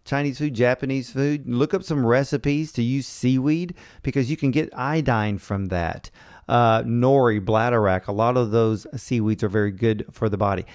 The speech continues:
Nuts and seeds. Nuts and seeds are very healthy to the body because you're getting healthy fats, but you're also getting a lot of minerals, trace minerals that we need, especially selenium. You're gonna find, uh, selenium in a lot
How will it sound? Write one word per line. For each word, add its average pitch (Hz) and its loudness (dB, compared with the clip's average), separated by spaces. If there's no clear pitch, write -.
Nuts 117 0
and 107 -4
seeds. 104 -4
Nuts 180 2
and 185 0
seeds 151 -2
are 120 4
very 135 2
healthy 127 0
to 117 -4
the 104 -2
body 123 2
because 117 -4
you're 101 -6
getting 101 -4
healthy 113 0
fats, 147 -4
but - -8
you're 120 0
also 127 -4
getting 117 -2
a 107 -2
lot 101 0
of 95 -4
minerals, 120 -4
trace - -2
minerals 90 -6
that 107 -4
we 110 -2
need, 123 -2
especially 92 -4
selenium. 110 -2
You're 110 -2
gonna 117 0
find, 147 -4
uh, 104 -2
selenium 107 -2
in 104 -4
a 95 -2
lot 101 0